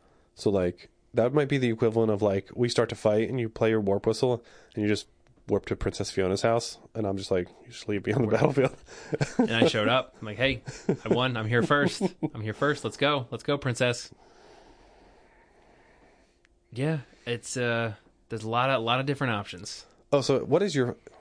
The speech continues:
Speaker 1: your fighting strategy was your suits and fireballs?
Speaker 2: Uh, suits, fireballs, mushrooms.
Speaker 1: Jump on my head.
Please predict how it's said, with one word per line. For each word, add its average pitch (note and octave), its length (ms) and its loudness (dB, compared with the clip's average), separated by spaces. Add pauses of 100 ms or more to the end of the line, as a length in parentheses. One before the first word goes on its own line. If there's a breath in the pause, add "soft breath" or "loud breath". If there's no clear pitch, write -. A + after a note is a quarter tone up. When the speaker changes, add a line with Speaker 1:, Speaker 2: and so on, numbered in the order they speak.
(120)
Speaker 1:
your C#3 100 4
fighting D#3 260 4
strategy D3 540 2
was A2+ 500 2
your A#2+ 140 0
suits - 420 -2
and B2+ 160 -4
fireballs? A#2+ 480 2 (160)
Speaker 2:
Uh, A2+ 380 2
suits, D#3 420 2 (100)
fireballs, C3 720 2 (100)
mushrooms. C#3 640 0 (140)
Speaker 1:
Jump A2 220 2
on A2 80 4
my G#2 100 2
head. G#2+ 200 0